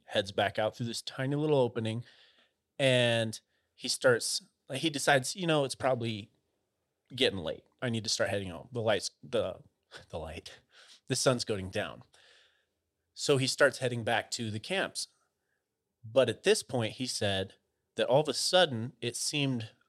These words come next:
unnaturally quiet. All that he could hear was just the crack of sticks and leaves under his feet. And as he s-,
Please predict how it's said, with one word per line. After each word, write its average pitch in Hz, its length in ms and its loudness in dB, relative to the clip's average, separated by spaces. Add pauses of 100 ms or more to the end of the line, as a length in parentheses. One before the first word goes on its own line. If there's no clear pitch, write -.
(280)
unnaturally 117 1000 -2 (320)
quiet. - 720 -6 (920)
All 120 160 4
that 143 120 2
he 147 140 -6
could - 180 -6
hear 127 360 -2
was 101 200 -6
just - 220 -4 (160)
the 110 100 -8
crack 117 560 -2
of 101 220 -8 (220)
sticks - 640 -4
and 110 200 -6
leaves 113 420 -4
under 104 240 -4
his 90 120 -6
feet. - 400 -10 (1200)
And 120 120 -2
as 127 200 0
he 143 60 -10
s-, - 140 -6